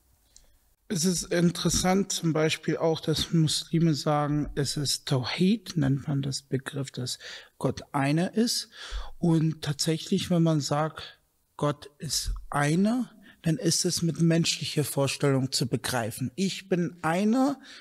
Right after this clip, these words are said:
Gott ist einer. Ich glaube, Gott,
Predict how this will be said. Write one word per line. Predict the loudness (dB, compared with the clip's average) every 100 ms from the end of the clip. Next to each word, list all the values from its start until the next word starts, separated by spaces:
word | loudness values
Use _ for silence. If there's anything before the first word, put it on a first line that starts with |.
| -16 0
Gott | 2 2 -2
ist | -2 -2 2
einer. | 4 6 6 4 2 -6 -6 -2
Ich | 0 4
glaube, | 4 4
Gott, | 4 4 4